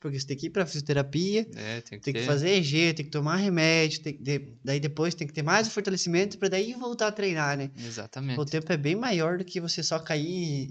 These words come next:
Speaker 1: e fazer um ralado, por
Speaker 2: É,
Speaker 1: exemplo, né?
Speaker 2: bem isso. E <clears throat> tanto que, e aí já era próximo dos joguinhos, né? Que era o último
Speaker 1: Objetivo do ano, né?
Speaker 2: objetivo e tal.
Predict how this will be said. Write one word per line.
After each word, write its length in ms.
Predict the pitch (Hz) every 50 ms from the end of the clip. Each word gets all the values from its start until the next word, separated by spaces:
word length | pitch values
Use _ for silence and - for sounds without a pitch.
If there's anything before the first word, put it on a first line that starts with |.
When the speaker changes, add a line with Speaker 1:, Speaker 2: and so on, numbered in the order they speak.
| - 107 131 123 -
Speaker 1:
e 40 | - _ _ _ _ -
fazer 200 | - 143 135 143
um 60 | 143
ralado, 440 | 143 147 143 147 147 151 147 135 117
por 120 | - -
Speaker 2:
É, 60 | 113 117
Speaker 1:
exemplo, 440 | 117 - 147 131 131 - - 127
né? 140 | 127 135 135 135 - -
Speaker 2:
bem 340 | 123 117 110 107 113 123 123
isso. 300 | 117 - - - - - _ _ _ _ _ _ _ _ _ - -
E 760 | 127 120 120 117 117 117 117 113 113 110 110 107 107 107 107 113 110 - _ -
<clears throat> 1400 | 165 165 143 131 - - - - _ _ _ _ _ _ _ _ _ _ _ _ _ _ _ _ _ _ _ -
tanto 220 | 117 123 135 135
que, 400 | 135 - 185 190 196 185 - 135 - -
e 120 | - 147 135
aí 180 | 127 127 127 131
já 100 | 139 135
era 180 | 131 - 175
próximo 420 | 175 - - 165 185 180 - 190 190
dos 100 | 180 180
joguinhos, 400 | 170 190 180 165 165 175 170 143 127
né? 140 | 123 123 135 -
Que 160 | - - 117
era 440 | 110 110 110 117 113 110 107 107 110 - _ _ _ _ _ _ _ _ _ _
o 80 | - 104
último 120 | 110 156
Speaker 1:
Objetivo 540 | 151 160 175 180 170 - - 190 202 185 175
do 100 | 151 170
ano, 240 | 196 208 170 156 143
né? 140 | 143 151 156
Speaker 2:
objetivo 560 | 123 120 120 110 - - - 123 135 147 143
e 40 | 135
tal. 340 | - 117 117 131 135 -